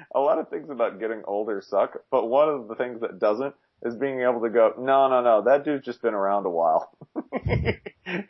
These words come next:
He's not, there's no real greatness to that. <laughs> He just keeps picking up checks. Um, the other, uh, the other thing, by the way, about Jimbo Dabo, and this is just what I think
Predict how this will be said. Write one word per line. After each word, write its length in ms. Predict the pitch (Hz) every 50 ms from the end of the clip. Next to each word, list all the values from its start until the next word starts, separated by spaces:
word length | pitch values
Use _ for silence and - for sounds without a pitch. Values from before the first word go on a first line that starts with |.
| _ -
He's 180 | 160 156 - - -
not, 180 | 139 135 139 - 156 151 139 -
there's 180 | - 139 147 147
no 180 | 156 170 160
real 240 | 139 143 143 139 120
greatness 520 | 101 - 107 113 117 131 113 117 107 95 - _ -
to 60 | 110
that. 360 | 95 98 90 - - - - - -
<laughs> 600 | 190 185 - _ - - _ _ _ - 180 165 - _ _ -
He 100 | 151 160
just 240 | 165 165 156 -
keeps 240 | - - 151 147 156
picking 400 | - - - 127 - 135 120 110
up 200 | 107 107 - -
checks. 500 | - - 95 87 82 - - - - - _ _ _ _ _ _ _ _ _ _ _ _ _ _ _ _ _ _ _ _ - 185 175 170 - - _ -
Um, 460 | 123 120 113 110 107 101 98 92 - _ _ _ - - - _ _ _ -
the 180 | 127 143 -
other, 400 | 135 151 151 165 151 139 127 123
uh, 140 | 113 113 107
the 160 | 117 123 113
other 180 | 139 156 147 -
thing, 160 | - 147 127
by 140 | 113 110 104
the 60 | 104
way, 100 | 104 101
about 260 | 98 98 98 87 -
Jimbo 280 | - 104 101 101 98 92
Dabo, 420 | 82 98 95 95 95 92 87 85 -
and 140 | 95 98 101
this 160 | 110 - -
is 100 | 101 - -
just 180 | 95 92 -
what 140 | 92 78 -
I 140 | 80 80 80
think 340 | - - - 78 76 71